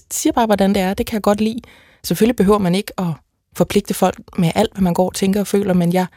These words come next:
jeg deler ret meget, både når jeg skriver bøger, og når jeg laver lyd, eller hvis jeg er på skærmen, eller hvis jeg laver, altså, snart sagt hvad som helst, så, så er det meget det der med at lufte ud.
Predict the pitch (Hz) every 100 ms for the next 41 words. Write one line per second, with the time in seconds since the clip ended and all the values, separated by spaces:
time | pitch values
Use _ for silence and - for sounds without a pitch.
0 | _ _ - 202 269 277 240 214 214 208
1 | 185 220 240 208 214 208 - 196 170 226
2 | 233 220 202 180 175 170 170 165 160 156
3 | - - _ _ - 180 254 - 202 165
4 | 156 156 165 151 151 147 - _ _ _
5 | _ - - - 202 202 190 175 156 151
6 | 151 - 165 165 175 180 170 160 - _
7 | _ _ - 160 - 151 196 190 - 190
8 | 180 180 208 175 180 - - - 240 _
9 | - - 233 208 214 226 214 208 202 196
10 | 190 - 196 214